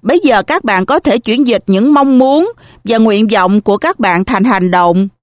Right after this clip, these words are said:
Nhưng như Đức Atisa nói, chính ý định mới đáng kể. Nếu tâm thức các bạn luôn luôn đầy ngập với ý định làm lợi lạc cho những người khác, bây giờ,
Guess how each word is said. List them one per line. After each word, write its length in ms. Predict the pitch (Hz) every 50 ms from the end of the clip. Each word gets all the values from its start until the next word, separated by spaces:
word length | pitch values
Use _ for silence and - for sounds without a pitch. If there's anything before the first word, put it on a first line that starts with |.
| _ _ _ _ _ _ _ -
Nhưng 320 | 247 277 311 311 302 302
như 220 | 285 302 311 302
Đức 180 | 294 311 381 427 - - _ _
Atisa 640 | - 269 285 - - 302 294 277 - - 302 262 254
nói, 460 | 233 226 226 226 226 240 285 359 415 - _ _ _ _ _ _ _ _ _
chính 420 | - 269 285 294 311 349 403 427 392 - _ _
ý 320 | - - 254 277 320 359 403 453 427 -
định 420 | 190 185 185 175 170 180 196 208 - _ -
mới 180 | 196 247 302
đáng 260 | 247 277 254 277 320 415 - -
kể. 420 | - 175 151 151 165 202 269 370 - _ _ _ _ _ _ _ _ _ _ _ - _ _ - - - - -
Nếu 400 | - 226 247 262 277 302 339 415 440 -
tâm 200 | - 302 285 277
thức 180 | - 381 392 -
các 180 | 370 415 -
bạn 320 | 320 226 190 180 254 208 - - _ -
luôn 240 | 226 247 285 294 294
luôn 320 | 285 285 294 294 294 269 - -
đầy 300 | - 208 202 202 196 185
ngập 280 | 180 185 185 185 180 - - - - - - - _
với 240 | 202 208 262 339 320
ý 220 | - 277 311 381
định 380 | 359 339 220 190 175 180 202 208 - _ _ _ _ _
làm 220 | - 220 226 226
lợi 200 | 226 220 214 208
lạc 300 | 226 233 220 196 196 -
cho 80 | - 294
những 220 | 277 247 233 294
người 160 | 302 262 190 170 -
khác, 280 | - 294 302 359 415 - _
bây 180 | - 233 277 339
giờ, 340 | 359 240 214 196 180 175